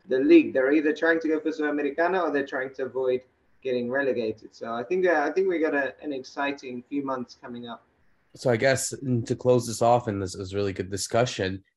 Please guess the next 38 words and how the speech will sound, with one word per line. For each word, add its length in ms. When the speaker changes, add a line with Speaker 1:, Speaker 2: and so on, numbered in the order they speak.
Speaker 2:
I'd 60
like 140
to 80
get 140
predictions 340
from 120
all 160
you 80
guys. 320
Who 160
do 60
you 80
see 420
winning 460
the 80
two 220
thousand 400
twenty-three 500
Clausura? 800
Uh, 60
Ralph, 380
since 260
you 80
were 100
last, 480
you 140
will 80
go 160
first 340
this 160
time. 380
Speaker 1:
<sighs> 920
Oh, 1160
I'm 140
not 180
sure. 460
I 160
think, 400